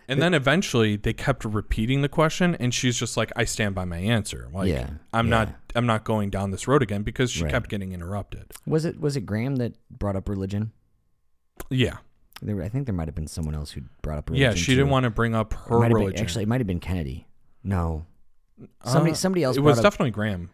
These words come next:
Speaker 1: did
Speaker 2: Yeah.
Speaker 1: once, 'cause
Speaker 2: Yeah,
Speaker 1: he talked
Speaker 2: somebody
Speaker 1: about Catholicism.
Speaker 2: Yeah, but somebody else did too, and she, 'cause she mentioned that she, she would not let her religion interfere with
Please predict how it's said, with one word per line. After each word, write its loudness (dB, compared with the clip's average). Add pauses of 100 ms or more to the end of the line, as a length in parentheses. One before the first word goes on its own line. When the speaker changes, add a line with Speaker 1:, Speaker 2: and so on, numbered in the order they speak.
(120)
Speaker 1:
did 2
Speaker 2:
Yeah. 4
Speaker 1:
once, -4
'cause 0
Speaker 2:
Yeah, 4
Speaker 1:
he 6
talked 2
Speaker 2:
somebody 4
Speaker 1:
about 2
Catholicism. -6
Speaker 2:
Yeah, 0
but -6
somebody 0
else 0
did -6
too, 0
and -4
she, -4
'cause -8
she -6
mentioned -4
that -8
she, -8
she -12
would -8
not -6
let -8
her -8
religion -8
interfere -12
with -14